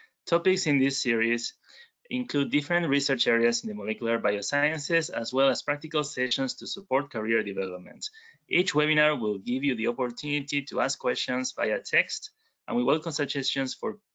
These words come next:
future topics and speakers to feature in our webinar series. Please see the website for more details. My name is Mauro Rinaldi. I am a new lecturer in biochemistry at University of Hull, working on synthetic organelles for multiple applications in biotechnology,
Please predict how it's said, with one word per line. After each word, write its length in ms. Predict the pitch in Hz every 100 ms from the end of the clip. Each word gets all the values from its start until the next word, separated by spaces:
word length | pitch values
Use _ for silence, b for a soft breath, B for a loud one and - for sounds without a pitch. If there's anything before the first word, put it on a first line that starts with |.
| _ _
future 380 | 156 147 -
topics 480 | 147 139 123 117 117
and 200 | - 113
speakers 720 | - - 156 156 160 160 - b b b _
to 80 | 120
feature 320 | - 143 147
in 100 | 120
our 140 | 107
webinar 400 | 107 120 123 123
series. 480 | 117 - 92 92 - - _ -
Please 200 | 143 147
see 140 | 143
the 160 | 135 113
website 400 | 110 - 120 107
for 180 | 117
more 220 | 104 101 101
details. 540 | 95 - - - - _ B B B _
My 160 | 151 185
name 220 | 180 180
is 140 | 156
Mauro 240 | 151 143 135
Rinaldi. 560 | 117 143 165 170 160 160
I 20 | 131
am 120 | 127
a 80 | 120
new 140 | 156
lecturer 340 | 151 139 -
in 140 | 139 120
biochemistry 720 | 113 110 110 120 131 - 127
at 100 | 110
University 480 | 107 101 107 113 117
of 100 | 104
Hull, 400 | - 139 156 147 b b b -
working 260 | 143 151
on 120 | 143
synthetic 440 | 127 117 110 156 151
organelles 340 | 143 135 117 117
for 80 |
multiple 400 | 113 120 143 139
applications 540 | 123 123 123 - - -
in 80 | 107
biotechnology, 760 | 101 107 143 160 156 156 151